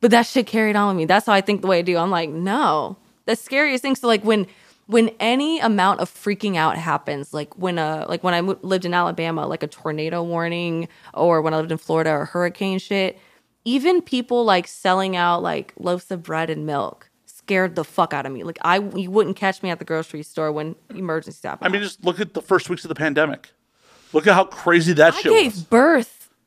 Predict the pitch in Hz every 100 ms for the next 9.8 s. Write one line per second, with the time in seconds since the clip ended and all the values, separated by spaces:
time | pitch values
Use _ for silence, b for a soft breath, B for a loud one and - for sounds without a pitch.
0 | 226 220 277 330 339 349 359 381 381 _
1 | 220 185 214 269 - - 175 185 233 247
2 | 226 190 170 156 180 131 - 73 - -
3 | _ - 180 208 226 - 233 247 214 240
4 | 285 269 190 185 196 202 170 170 170 190
5 | 185 185 180 175 175 180 175 170 _ -
6 | - 180 175 175 190 220 247 262 262 -
7 | 196 214 311 359 311 247 - 214 214 180
8 | 160 180 170 190 208 220 226 254 254 202
9 | 185 185 190 180 180 175 170